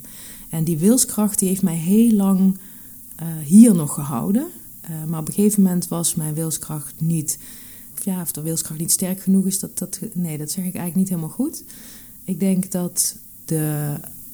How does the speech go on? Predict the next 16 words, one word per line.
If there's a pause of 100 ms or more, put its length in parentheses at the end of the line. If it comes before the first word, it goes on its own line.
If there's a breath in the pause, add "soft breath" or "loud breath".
(260)
andere
kracht
groter
was. (800 loud breath)
En (520)
dat
moment
dat
ik, (380)
eh, (400)
die
weerstand
losliet, (640 loud breath)
ja,
dat
is